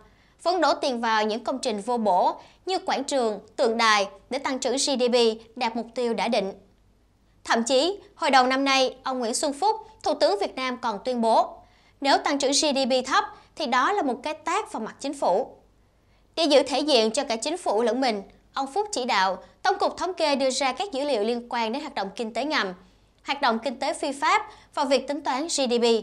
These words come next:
Cho dù lối tính toán đó vô giá trị và dễ làm Việt Nam lạc hướng. Tại sao tại Việt Nam, chỉ tiêu,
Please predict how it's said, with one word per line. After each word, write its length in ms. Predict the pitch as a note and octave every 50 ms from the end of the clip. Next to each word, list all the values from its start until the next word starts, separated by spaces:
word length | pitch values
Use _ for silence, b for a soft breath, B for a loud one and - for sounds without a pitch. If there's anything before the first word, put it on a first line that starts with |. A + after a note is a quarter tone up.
| - b b b b b b b b _
Cho 100 | - C4+
dù 260 | B3 A3+ B3 - -
lối 140 | G#4 A3 C#4
tính 180 | C#4 D#4 D#4 E4
toán 240 | - C#4 D4 D#4+
đó 220 | C#4 B3 B3+ D#4+ E4+
vô 220 | C#4 C4 C#4 B3+
giá 160 | A#3+ A#3 C4+
trị 420 | D4+ D4+ D4+ A3 G3 F#3+ G3 G3 B B B B
và 80 | - F4+
dễ 180 | E4+ C4+ C4 D#4
làm 240 | F4 D4 B3+ A#3
Việt 180 | A3+ A#3+ A#3 A#3
Nam 240 | A#3+ A#3+ A#3+ A3+ A3
lạc 240 | A3 G3+ F3+ - -
hướng. 240 | A#3 A3+ B3+ D#4+ E4 - - _ _ _ _ _ _ _ _ _ _ _ b b b b b b b _
Tại 140 | - C4 A#3+
sao 300 | B3 - C#4+ C4 B3 B3
tại 180 | A#3+ - B3+ A#3+
Việt 160 | A#3+ A#3+ A#3+
Nam, 420 | B3 B3+ B3+ B3+ B3 A#3 A#3 - - _ _ _
chỉ 160 | - - - -
tiêu, 360 | - - D4 C#4 C4+ C4+